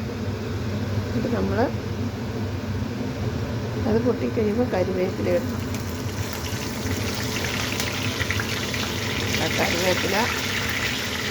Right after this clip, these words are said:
വേപ്പില ഇട്ട് കഴിഞ്ഞിട്ട്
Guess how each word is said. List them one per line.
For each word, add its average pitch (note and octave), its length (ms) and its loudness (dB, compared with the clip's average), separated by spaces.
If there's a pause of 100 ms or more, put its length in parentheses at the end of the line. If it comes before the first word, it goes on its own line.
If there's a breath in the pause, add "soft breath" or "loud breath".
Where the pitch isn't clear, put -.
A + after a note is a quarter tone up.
(920)
വേപ്പില B3 380 4
ഇട്ട് - 140 2 (100)
കഴിഞ്ഞിട്ട് A#3 720 4